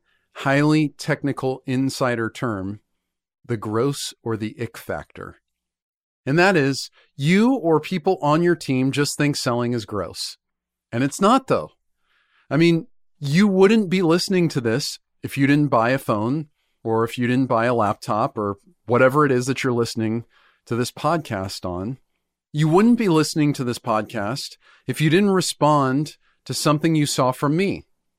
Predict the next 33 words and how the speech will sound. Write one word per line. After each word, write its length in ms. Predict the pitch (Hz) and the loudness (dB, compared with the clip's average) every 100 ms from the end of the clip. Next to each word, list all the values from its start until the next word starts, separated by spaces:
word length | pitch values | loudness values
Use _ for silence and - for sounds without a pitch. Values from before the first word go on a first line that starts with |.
| _ _ 104 | _ _ -4
directly 720 | 127 123 123 131 131 127 123 | 0 2 0 0 0 0 0
or 220 | 107 107 | -2 -6
online 720 | - 123 127 120 117 120 117 113 | -4 -2 0 0 0 0 0 -2
or 180 | 95 - - | -6 -12 -12
on 220 | 113 123 | -4 0
LinkedIn 520 | 123 123 120 127 123 | 0 0 0 -2 0
or 120 | 113 113 | 0 0
in 100 | 123 | 0
your 120 | 117 | 0
inbox. 600 | 123 107 87 - - - _ _ _ - | 0 -2 -6 -8 -12 -14 _ _ _ -2
However 360 | 131 151 185 | 4 4 4
you 140 | 214 202 | 2 0
found 420 | - 165 180 170 | 0 2 2 0
this 140 | 151 | -2
podcast, 920 | - 151 175 160 110 82 82 - - - _ _ - | -4 -8 -8 -8 -8 -8 -10 -12 -14 -20 _ _ -6
I 160 | 135 175 | -2 0
sold 340 | - 190 202 | 0 -2 -2
it 100 | 156 | -4
to 120 | - 151 | -2 -2
you 140 | 135 | 0
in 100 | 131 | -2
some 320 | - 151 147 | -2 -2 -2
way, 320 | 147 135 101 98 | -2 -4 -6 -10
sneaky 720 | - - 156 185 196 220 208 | -12 -4 0 0 0 -2 -2
as 260 | 156 175 175 | 0 -2 0
I 180 | 165 170 | 2 2
am, 440 | 175 170 113 104 - | 2 0 -2 -6 -6
and 160 | 127 | -6
still 680 | - - - 240 180 101 87 _ _ _ _ _ | -4 -6 -2 2 2 0 -6 _ _ _ _ _
you 160 | 143 156 | -4 -2
sit 300 | - 220 226 | 0 0 0
here 220 | 240 240 | 0 0
listening 680 | 214 254 - 190 143 135 | 2 2 0 0 2 2